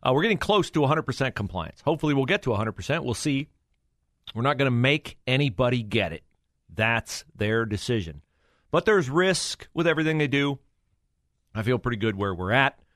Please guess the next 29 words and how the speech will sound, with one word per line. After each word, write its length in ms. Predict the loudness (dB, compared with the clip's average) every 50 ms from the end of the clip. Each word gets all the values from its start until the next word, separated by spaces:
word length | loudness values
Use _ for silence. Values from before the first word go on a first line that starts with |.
| _ _ -4
Hopefully 340 | -4 -4 -4 -2 -4 -4
in 60 | -2 -2
the 60 | -2
next 240 | -2 -4 -4 -6 -6
week 180 | -6 -4 -4
or 80 | -6 -8
two 180 | -4 -4 -4
we 120 | -4 -4 -4
can 100 | -4 -4
add 200 | -4 -4 -4 -4
guys 300 | -6 -6 -6 -6 -8 -10
to 80 | -14
that 240 | -14 -14 -14 -12 -4
list." 280 | -4 -4 -4 -4 -8 _ _ _ _ _ _ _ _ _ _ _ _ _ _
So 440 | -4 0 2 2 4 2 2 0 -4 _ _ _ _ _ _ _ _ _ _ _ _ _ _ _ _ _ _ _ _ _ _ _ _ _ _ _ _ _ _ _ _ _ _ _ _ _ -4
that 220 | -2 -2 0 0
is 100 | -2 -2
the 80 | 0 0
right 220 | 2 2 0 0
approach. 500 | -4 -4 -6 -6 -6 -8 -16 -20 -20 -20 _ _ _ _ _ _ _ _ _ _ _ _ _ _ _ _ _ _ _ _ _ _ _ _ _ _ _ _ -8
You 160 | -4 -2 -2
have 120 | -2 0 -2
to 80 | -2
balance 720 | 0 0 0 2 0 -2 -4 -6 -8 -10 -12 -14 -14 -18 _ _ _ _ -20
the 640 | -12 -6 -4 -4 -2 -2 -2 -4 -4 -4 -6 -8 -12 -18 _ _ _ _ _ _ _ _ _ _ _ _ _ _ _ _ _ _ _ _ _ _ _ _ _ _
cost 540 | -12 -4 0 0 2 2 0 0 -4 -6 -6
of 260 | -6 -6 -6 -8 -12 _ _ _ _ _ _ _ _ _ _ _ _ _ _ _ _ _ _ _ _ _ _ _ _ _ _ _ _ _ _ _ _ _ _ _
doing 240 | -2 0 2 2 0
it, 180 | 0 -4 -6